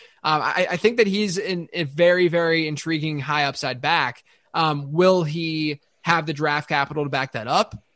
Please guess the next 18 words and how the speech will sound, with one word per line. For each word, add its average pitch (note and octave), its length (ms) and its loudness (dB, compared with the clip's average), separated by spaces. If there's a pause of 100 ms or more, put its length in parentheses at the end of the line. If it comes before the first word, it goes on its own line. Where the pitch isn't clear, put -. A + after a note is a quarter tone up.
(100)
You E3 80 0
know, D#3 80 4
if D3 80 -2
he's F3 100 0
a E3+ 80 4
day D#3 240 2
three D#3 300 -2
pick, F3 360 -4
I'm D3+ 120 -4
far D3 280 -2
less C#3+ 220 -4
interested. D#3 340 -6
If E3 80 -4
he's F3 140 -6
a D#3 60 0
day D3+ 200 0
two G#3 220 -6
pick, C3+ 360 -4